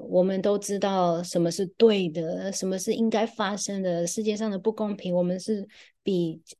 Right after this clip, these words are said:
外面其他人还要更优-，优-，优秀的。所以呢，在外面就会有一些，嗯，像人渣，他们会觉得其他人好像是人渣，或者是，嗯，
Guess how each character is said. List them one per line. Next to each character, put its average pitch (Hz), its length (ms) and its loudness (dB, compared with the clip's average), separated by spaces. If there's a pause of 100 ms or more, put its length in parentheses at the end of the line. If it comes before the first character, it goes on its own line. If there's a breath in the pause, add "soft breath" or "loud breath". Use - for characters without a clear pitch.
(300)
外 233 200 4
面 226 220 2 (220)
其 - 160 -4
他 214 180 0
人 180 180 2
还 185 100 -4
要 196 120 -4
更 202 300 -4
优-， 196 280 2 (600 loud breath)
优-， 196 440 2
优 208 160 4
秀 208 400 6
的。 151 300 -4 (440 loud breath)
所 254 180 4
以 254 100 10
呢， 185 260 4
在 233 220 4
外 233 240 6
面 220 220 4
就 208 120 2
会 202 220 4
有 160 140 6
一 180 80 0
些， 175 500 4 (280)
嗯， 160 360 -2
像 190 320 -4
人 165 320 2
渣， 175 420 -2
他 196 140 -6
们 196 100 -2
会 196 80 -2
觉 170 160 0
得 156 140 -4
其 185 220 -4
他 196 180 0
人 165 160 2
好 160 80 -2
像 170 180 -2
是 185 160 -2
人 160 240 0
渣， 175 320 -2
或 196 140 2
者 165 100 6
是， 190 100 -4 (840 loud breath)
嗯， 156 520 -2